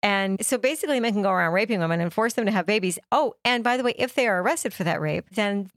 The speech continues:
they can actually still get visitation, not just visitation, custody, and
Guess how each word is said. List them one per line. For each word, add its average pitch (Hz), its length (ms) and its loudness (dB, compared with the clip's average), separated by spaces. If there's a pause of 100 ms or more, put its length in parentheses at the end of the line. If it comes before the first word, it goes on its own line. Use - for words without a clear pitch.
(100)
they 240 140 2
can 269 200 -4
actually - 300 -4
still 320 320 -2
get 175 300 -2 (160)
visitation, 190 800 -2 (340)
not 240 120 0
just 220 160 -2
visitation, 185 440 -2
custody, 175 560 -4
and 233 260 0